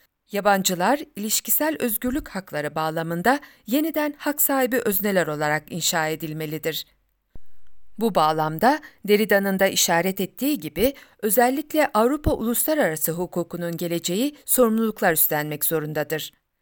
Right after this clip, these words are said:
Xenofobik duygulanımı azaltmak için ahlaki tavır ve eylem üretilmelidir.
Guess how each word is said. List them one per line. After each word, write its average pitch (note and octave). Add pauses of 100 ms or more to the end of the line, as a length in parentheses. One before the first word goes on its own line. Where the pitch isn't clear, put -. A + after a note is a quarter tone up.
(420)
Xenofobik F3+
duygulanımı D3+
azaltmak E3
için C#4+
ahlaki F3+
tavır G#3
ve A#3 (120)
eylem E3+
üretilmelidir. D#3